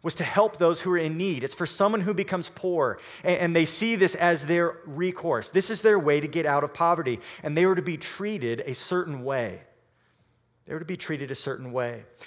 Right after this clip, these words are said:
So when it says, "When you buy a Hebrew slave," God is not referring here to ownership of another person as mere property. That's chattel slavery. That's, that's what happened here in the United States, where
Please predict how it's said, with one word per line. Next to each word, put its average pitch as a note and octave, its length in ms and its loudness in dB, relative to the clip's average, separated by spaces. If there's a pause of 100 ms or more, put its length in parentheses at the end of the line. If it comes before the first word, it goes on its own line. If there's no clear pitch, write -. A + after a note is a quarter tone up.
So F3+ 120 0
when E3+ 160 4
it D#3+ 120 0
says, G3 320 6
"When F3+ 140 0
you E3 100 -2
buy D3 680 4
a D3+ 120 -2
Hebrew C#3 320 -8
slave," D3+ 760 0
God G#3 220 8
is E3 120 2
not G#3+ 220 6
referring A3 480 4
here D#3 240 0
to D#3+ 300 -4
ownership G#3 680 2
of D3 120 0
another D3 260 0
person D3+ 560 -2
as C3+ 180 -6
mere C3 200 -8
property. G#2 540 -6 (720)
That's E3 260 4
chattel D#3 680 0
slavery. D3 840 -2
That's, D3+ 360 0 (180)
that's F#3 180 6
what G3+ 140 4
happened D#3+ 320 0
here F#3+ 240 0
in D#3+ 80 2
the D3 80 -4
United C#3 340 -2
States, - 500 -2
where C#3 360 0